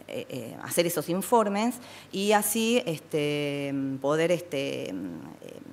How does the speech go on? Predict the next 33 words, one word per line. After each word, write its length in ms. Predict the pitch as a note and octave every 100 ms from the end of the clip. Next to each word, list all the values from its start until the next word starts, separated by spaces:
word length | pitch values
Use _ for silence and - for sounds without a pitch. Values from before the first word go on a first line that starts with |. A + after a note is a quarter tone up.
| -
evaluar 500 | D3 D#3 E3 G3+ F3+
si 140 | E3+ D3+
el 60 |
niño 180 | E3 F#3
está 160 | E3+ E3
en 80 |
condiciones 640 | D#3+ D#3+ E3 G3+ E3 C3+ C3
o 140 | C#3+
no 280 | D#3+ F3 C#3+ - - -
de, 460 | C#3 C#3 C3 C3
de 100 | B2+
llevar 260 | B2+ D3 D#3+
adelante 400 | E3 D#3+ D#3+ D#3
la, 280 | D3 C#3 C#3
la 140 | C3+
cámara 300 | C#3+ D#3+ F3+
Gesell, 480 | - G#3+ - A3 A#3 - - -
poder, 520 | D#3 D#3 E3+ F3+ F3+ - -
eh, 220 | C3+ C3
adelantar 540 | D3 D3+ D3+ F3 A3 F#3+
esos 220 | - -
pasos 380 | - F#3 F3+ -
que 240 | D3+ C#3
se 140 | -
nos 160 | D3+ C#3+
hacían 280 | C#3+ F#3 E3+
eternos 360 | D#3+ E3+ E3+
en 80 | E3+
el 100 | F3
tiempo 280 | F3+ F#3+ G#3
y 40 |
que 120 | F#3+ D3+
nos 220 | D3+